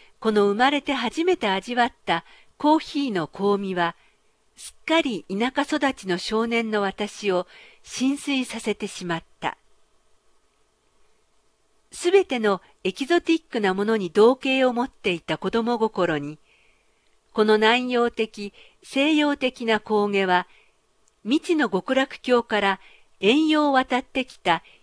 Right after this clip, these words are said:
一脈の訓風のように感じられたもののようである。その後間もなく、郷里の田舎へ移り住んでからも、毎日一合の牛乳は欠かさず飲んでいたが、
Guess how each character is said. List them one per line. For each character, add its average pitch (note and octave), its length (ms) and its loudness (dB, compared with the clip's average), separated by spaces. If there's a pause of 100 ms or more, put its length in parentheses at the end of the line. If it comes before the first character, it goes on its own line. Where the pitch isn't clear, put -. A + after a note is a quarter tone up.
(160)
一 C4+ 260 -8
脈 D#4+ 300 0
の C4 140 -2
訓 D#4 320 -2
風 D4+ 260 -2
の D4 160 0
よ C#4+ 200 2
う A#3 40 -2
に E3+ 300 -6 (180)
感 A#3+ 260 -2
じ A#3+ 140 4
ら A#3 100 2
れ A3+ 120 0
た G#3+ 160 0
も A3 140 -2
の G#3+ 120 2
の G3+ 140 0
よ G3+ 200 0
う F#3 60 -2
で C#3+ 160 -4
あ D3 160 -2
る。 B2 200 -16 (2000)
そ A#3+ 140 -4
の C4+ 140 -2
後 B3+ 160 0
間 A3 160 4
も D#4+ 160 2
な E4 140 0
く、 A3 300 -4 (480)
郷 D#4 280 2
里 A3+ 100 -4
の F3 180 -2
田 A3 240 -2
舎 A#3 140 -2
へ A3 100 2
移 G#3 220 -4
り C4+ 140 -4
住 C#4+ 180 -6
ん B3 60 -4
で G3 100 -2
か F3+ 160 -4
ら E3 140 0
も、 C#3+ 200 -2 (720)
毎 C4+ 260 2
日 F#3+ 340 -6
一 D#4+ 200 -2
合 C#4+ 260 0
の F3 100 -2
牛 G3 360 -2
乳 G#3 200 -2
は F3+ 260 2 (320)
欠 - 120 -10
か C#4 140 0
さ D4 140 0
ず D4+ 100 -10
飲 C#4+ 200 0
ん A#3 100 -6
で F3 80 -2
い D#3 100 -4
た F3 200 -2
が、 D3 200 -2